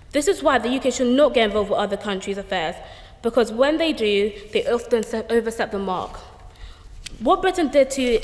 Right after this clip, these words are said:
India is still affecting some of the most poor people in their society. Majority of the time, when Britain gets involved with other country,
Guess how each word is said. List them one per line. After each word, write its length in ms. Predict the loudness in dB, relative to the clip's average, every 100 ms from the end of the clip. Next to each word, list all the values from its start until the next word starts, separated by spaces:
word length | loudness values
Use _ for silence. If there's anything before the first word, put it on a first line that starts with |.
| -2 -4
India 240 | -2 0 -2 -6 -14 -16 -8
is 100 | -8
still 260 | 0 4 4
affecting 360 | 4 0 0
some 160 | 0 2
of 60 | 2
the 60 |
most 280 | 4 2 0
poor 200 | -4 -4
people 240 | -2 0
in 60 | 0
their 160 | 2 0
society. 680 | -4 -2 0 0 -4 -10 -10 -16 -20 -8
Majority 440 | 0 2 2 2 0
of 60 |
the 80 | 0
time, 400 | 0 2 2 -2 -8 -14
when 120 | -6 -2
Britain 320 | 0 0 0
gets 200 | 0 -2
involved 360 | 0 4 4
with 80 | 2
other 220 | -2 -2 -2
country, 540 | -2 -4 -2 -2 -2